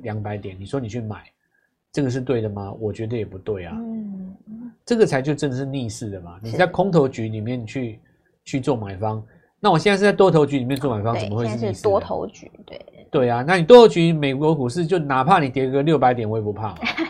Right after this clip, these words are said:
Speaker 2: <laughs>
Speaker 1: 反正你跌就是以后要过高用的啊。
Speaker 2: 是。
Speaker 1: 对不对？
Speaker 2: 是。
Speaker 1: 行情一定是要跌到走空的啊。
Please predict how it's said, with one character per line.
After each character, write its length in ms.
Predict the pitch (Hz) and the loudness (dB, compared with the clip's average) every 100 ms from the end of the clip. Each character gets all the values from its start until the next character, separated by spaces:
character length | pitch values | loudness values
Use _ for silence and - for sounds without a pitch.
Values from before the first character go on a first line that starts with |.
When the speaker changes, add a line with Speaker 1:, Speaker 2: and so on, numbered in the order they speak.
| - - - | -8 -12 -10
Speaker 2:
<laughs> 600 | - - _ - - - | -14 -14 _ -20 -18 -6
Speaker 1:
反 140 | - 147 | 0 2
正 120 | 190 | 4
你 100 | 160 | 2
跌 260 | 120 131 131 | 0 0 2
就 120 | 147 | 0
是 120 | 143 | -2
以 140 | 123 117 | -2 2
后 100 | 127 | 2
要 140 | 127 | 2
过 140 | 127 | 0
高 180 | 113 110 | 0 -2
用 180 | 113 95 | -2 -6
的 60 | 90 | -10
啊。 160 | 82 | -14
Speaker 2:
是。 400 | - - 175 247 277 - - - - | -10 -8 -6 -8 -14 -16 -20 -20 -8
Speaker 1:
对 80 | 123 | -4
不 80 | 107 | -4
对？ 160 | 98 90 - | -6 -10 -20
Speaker 2:
是。 360 | _ - - 277 - _ _ _ _ | _ -14 -12 -16 -20 _ _ _ _
Speaker 1:
行 520 | - - 139 190 240 | -14 -10 0 2 4
情 220 | 262 196 185 | 4 2 2
一 160 | 156 | -2
定 160 | 180 175 | 0 2
是 80 | 180 | 4
要 140 | 180 | 4
跌 200 | 170 131 | 2 0
到 140 | 147 | 0
走 260 | 143 - 92 | -2 -4 -6
空 360 | 90 - 110 107 | -8 -8 -6 -8
的 60 | |
啊。 120 | 98 | -10